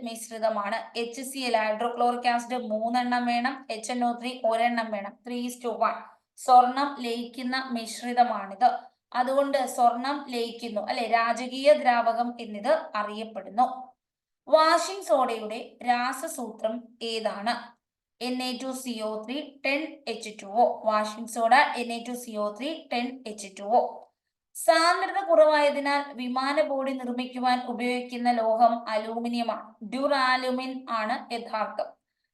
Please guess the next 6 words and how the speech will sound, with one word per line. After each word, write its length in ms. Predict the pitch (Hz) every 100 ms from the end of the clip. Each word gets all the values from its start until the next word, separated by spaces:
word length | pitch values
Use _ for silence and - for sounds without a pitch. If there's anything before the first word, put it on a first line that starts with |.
| -
ദ്രവ്യത്തിന്റെ 760 | 208 247 262 262 254 262 302 -
അറ്റോമിക 440 | 240 247 247 247
സിദ്ധാന്തം 760 | 262 262 208 240 240 277 294 -
ആദ്യമായി 800 | 226 240 220 277 269 247 254 254
അവതരിപ്പിച്ചത് 960 | 220 226 247 262 - 240 240 226 233 233
ആരാണ്? 680 | 208 202 202 202 233 240